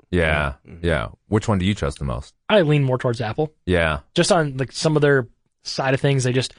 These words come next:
Speaker 3: they talk about your privacy is your privacy.
Speaker 1: Yeah.
Speaker 3: They've made it so, like, if I get arrested, they, police can't go look at my phone without my
Speaker 1: Yeah.
Speaker 3: permission. So I think that's kinda cool.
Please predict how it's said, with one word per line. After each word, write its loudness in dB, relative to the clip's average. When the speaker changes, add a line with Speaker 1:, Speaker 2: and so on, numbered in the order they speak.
Speaker 3:
they -4
talk 0
about 0
your -6
privacy -2
is 0
your 0
privacy. -6
Speaker 1:
Yeah. 0
Speaker 3:
They've 4
made 4
it 0
so, 0
like, -2
if -6
I 0
get 2
arrested, -4
they, -6
police 2
can't -2
go 0
look 0
at -2
my -4
phone -6
without -4
my 2
Speaker 1:
Yeah. 4
Speaker 3:
permission. 0
So 4
I 4
think 0
that's -2
kinda 0
cool. 0